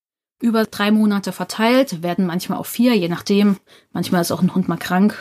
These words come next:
dann, oder der Mensch. Dann gibt's natürlich eine kleine Pause. Das Problem ist, das funktioniert aber für Welpen nicht. Welpen brauchen meistens vielleicht kürzere Termine,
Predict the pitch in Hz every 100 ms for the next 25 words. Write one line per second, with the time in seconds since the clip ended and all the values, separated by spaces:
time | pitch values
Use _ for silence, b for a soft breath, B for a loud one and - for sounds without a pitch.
0 | - - 175 165 - 175 165 170 175 208
1 | 196 - - b b b - 165 180 190
2 | 180 180 - 190 180 160 - - 226 226
3 | 240 - _ _ _ _ _ _ _ _
4 | _ _ 190 - 220 202 220 226 202 -
5 | 226 220 214 208 - 196 208 196 180 185
6 | 202 190 175 175 - 185 202 214 208 208
7 | 202 208 190 185 190 208 202 196 - 214
8 | - - 226 - 214 214 - 196 190 190
9 | 190